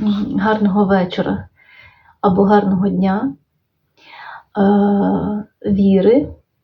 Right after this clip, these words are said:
всім нам, міцного здоров'я, е, благополуччя в кожну сім'ю. Не втрачаємо сили, духу,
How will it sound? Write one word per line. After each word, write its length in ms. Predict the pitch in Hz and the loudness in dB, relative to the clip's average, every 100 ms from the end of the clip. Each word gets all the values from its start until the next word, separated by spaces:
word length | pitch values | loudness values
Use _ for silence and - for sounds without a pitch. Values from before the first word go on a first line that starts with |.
| - | -20
всім 360 | - 254 247 | -8 -4 -2
нам, 340 | 247 254 277 277 - _ | 0 2 0 0 -8 _
міцного 520 | 202 196 - 214 202 196 | -6 -6 -2 0 2 2
здоров'я, 760 | 185 190 180 175 196 240 320 - _ _ _ _ _ - - - - - - - - _ _ - | 2 2 2 0 0 0 -2 -8 _ _ _ _ _ -20 -20 -18 -18 -16 -18 -20 -20 _ _ -2
е, 760 | 208 202 196 196 190 196 208 - _ _ _ _ _ | 0 2 2 0 0 -2 -4 -8 _ _ _ _ _
благополуччя 840 | - 233 220 214 - 196 180 180 220 | 2 4 4 -2 -2 -2 -2 -2 -4
в 100 | - | -2
кожну 340 | 240 254 262 | -2 0 -4
сім'ю. 600 | - 262 254 254 294 285 - _ _ _ _ - - - - _ - | -2 -2 0 2 2 0 -12 _ _ _ _ -20 -20 -20 -20 _ 0
Не 160 | 208 214 | 2 4
втрачаємо 840 | 220 226 220 233 214 196 185 185 180 - | 2 0 0 2 4 4 2 -2 -4 0
сили, 400 | 202 202 214 233 | 6 6 8 6
духу, 640 | 190 190 185 - 240 285 | 4 -2 -4 -2 2 2